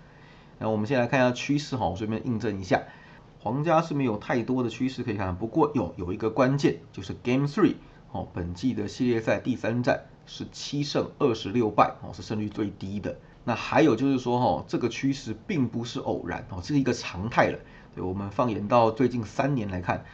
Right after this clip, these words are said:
对，皇家这三年的 Game Three四十六胜一百零八败，哦，这个胜率是低到吓死人。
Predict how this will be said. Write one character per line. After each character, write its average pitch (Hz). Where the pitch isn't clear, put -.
对， 107
皇 107
家 127
这 131
三 127
年 110
的 104
Game 127
Three 131
四 -
十 -
六 147
胜 -
一 220
百 98
零 98
八 123
败， -
哦， 87
这 123
个 123
胜 131
率 127
是 117
低 131
到 117
吓 117
死 90
人。 85